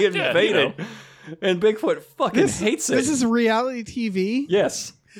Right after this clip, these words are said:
Speaker 2: they
Speaker 3: I
Speaker 2: insist
Speaker 3: feel,
Speaker 2: it's real.
Speaker 3: I feel like this should be illegal to
Speaker 2: It's
Speaker 3: make.
Speaker 2: <laughs>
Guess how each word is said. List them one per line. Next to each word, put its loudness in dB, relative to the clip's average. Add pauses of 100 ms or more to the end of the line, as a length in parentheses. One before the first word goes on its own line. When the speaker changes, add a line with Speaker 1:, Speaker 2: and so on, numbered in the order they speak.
(120)
Speaker 2:
they 4
Speaker 3:
I 8
Speaker 2:
insist 0
Speaker 3:
feel, -2
Speaker 2:
it's -6
real. -4 (420)
Speaker 3:
I -2
feel -4
like -2
this 0
should -4
be -2
illegal -4 (220)
to -4
Speaker 2:
It's -4
Speaker 3:
make. -4
Speaker 2:
<laughs> -20